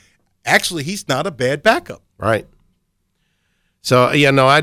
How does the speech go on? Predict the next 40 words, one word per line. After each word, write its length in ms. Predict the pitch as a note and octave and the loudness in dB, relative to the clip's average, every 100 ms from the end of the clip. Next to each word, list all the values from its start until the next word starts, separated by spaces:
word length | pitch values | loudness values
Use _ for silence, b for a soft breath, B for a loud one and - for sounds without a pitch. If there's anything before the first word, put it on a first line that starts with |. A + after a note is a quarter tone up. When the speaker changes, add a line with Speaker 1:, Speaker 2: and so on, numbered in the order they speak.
| - | 0
Speaker 2:
I 100 | D#3+ | 0
don't 220 | F3 F3 | 0 0
disagree 440 | D#3+ C#3+ B2+ C#3 D3 | 0 -2 0 0 0
with 140 | B2+ | 0
you 100 | A2+ | -2
at 80 | G#2 | 0
all. 220 | A2+ G#2 | 2 2
I 100 | G2+ | 0
think, 360 | A2+ A2+ G#2+ _ | -2 -6 -6 _
I 100 | B2+ | -8
think, 320 | A2 C3 A2+ - _ _ _ _ - | -6 -4 -6 -10 _ _ _ _ -4
you 80 | C3 | -2
know, 120 | A#2 | 0
in 60 | A2 | 0
DeCal's 380 | - C3 B2+ | 2 2 2
credit, 420 | - C#3+ C3+ G#2+ - _ _ _ _ _ _ | 2 2 4 2 -4 _ _ _ _ _ _
he's 220 | A#2+ G#2+ | -6 -4
trying 260 | - B2 A2+ | 2 2 2
to 60 | |
turn 260 | G2 B2+ A#2 | 0 0 2
things 260 | B2+ A2+ | 2 2
around 260 | G#2+ A#2 A2+ | 2 2 2
in 60 | G2+ | 2
a 60 | |
hurry, 420 | G#2+ A#2 F2 E2 F2+ _ _ _ _ _ _ _ _ _ | 2 2 0 -4 -14 _ _ _ _ _ _ _ _ _
but 160 | G#2+ A#2 | -2 0
he, 120 | A2 | 0
but 200 | A2 A#2 | 2 2
he 80 | A2 | 2
needs 320 | A#2 B2+ A#2 | 2 2 -2
to. 320 | - E2 D#2 F#2 _ _ _ - | -6 -6 -8 -16 _ _ _ -4
You 80 | A#2 | 0
know, 120 | A#2 | 2
by 180 | B2+ B2 | 2 4
his 280 | D3+ D3+ | 4 4
own 180 | C#3+ C#3 | 4 4
definition 560 | B2+ B2 A#2+ B2 - A2 | 2 2 0 0 0 -4
of 120 | F2+ | -2
gold 280 | A2 B2 C3 | 0 2 0
standard, 500 | - G2+ F2+ F#2 | -2 -2 -2 -6